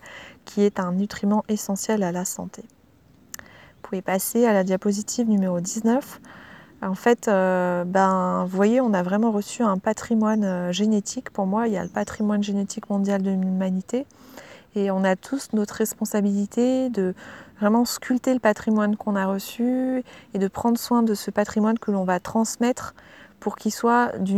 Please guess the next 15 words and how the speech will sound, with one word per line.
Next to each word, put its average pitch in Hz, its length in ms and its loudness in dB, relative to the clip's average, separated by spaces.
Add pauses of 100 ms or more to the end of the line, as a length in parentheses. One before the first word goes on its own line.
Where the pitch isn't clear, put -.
meilleur, 226 540 4
euh, 190 320 4
dans 196 160 2
le 196 80 4
meilleur 220 220 4
état 214 260 2
possible 226 560 0
au, 196 240 2
au 202 80 2
moment 208 320 2
où 226 40 4
on 214 40 4
va 208 80 6
le 202 80 2
transmettre. - 580 -4